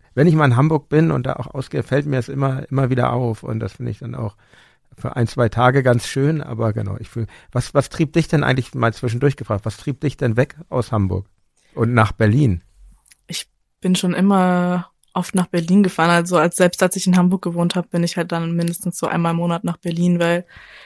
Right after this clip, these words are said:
Speaker 2: hier einfach mehr Freunde von mir wohnen, die ich auch schon viel länger kenne als in
Speaker 1: Mhm.
Speaker 2: Hamburg. Und dann, ja, bin ich aus Hamburg raus, weil ich dann dach-,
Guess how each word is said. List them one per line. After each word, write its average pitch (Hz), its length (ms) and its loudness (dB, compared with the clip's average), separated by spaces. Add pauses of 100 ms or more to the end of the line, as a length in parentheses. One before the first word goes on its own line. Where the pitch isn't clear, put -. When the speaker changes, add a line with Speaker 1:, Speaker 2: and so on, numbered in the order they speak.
(220)
Speaker 2:
hier 180 240 0
einfach 175 280 0
mehr 170 180 2
Freunde 180 380 2
von 180 180 -2
mir 170 200 0
wohnen, 170 260 2
die 175 100 -2
ich - 140 -4
auch 165 120 -4
schon 175 200 -2
viel 175 160 -6
länger 170 280 -2
kenne 170 420 -4
als 170 240 -6
in 120 80 0
Speaker 1:
Mhm. 90 80 0
Speaker 2:
Hamburg. 185 520 -4
Und 180 260 -6
dann, 175 360 -2 (920)
ja, 208 180 4
bin 214 140 8
ich 214 140 6
aus - 240 2
Hamburg 220 420 6
raus, 226 360 4
weil 202 220 4
ich 196 120 -2
dann 196 1160 -2 (1000)
dach-, - 360 -8